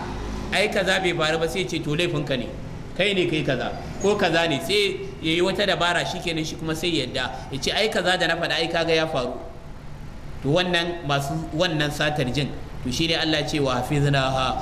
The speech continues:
mun kiyaye sama, "min kulli shaitanin mari-, rajim," daga dukkan wani shaitani wanda yake rajim, jefaffe.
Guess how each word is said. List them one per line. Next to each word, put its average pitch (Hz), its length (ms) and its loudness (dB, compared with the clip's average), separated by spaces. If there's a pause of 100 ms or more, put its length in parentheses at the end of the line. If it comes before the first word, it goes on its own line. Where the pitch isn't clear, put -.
(200)
mun 165 260 2
kiyaye 151 440 2
sama, 147 260 0
"min 139 260 2
kulli 156 280 0
shaitanin 139 640 0
mari-, 123 280 2 (200)
rajim," 127 420 2 (300)
daga 135 180 2
dukkan 170 340 2
wani 160 220 4
shaitani 165 580 0 (540)
wanda 175 260 2
yake 165 300 2
rajim, 151 400 2
jefaffe. 175 640 0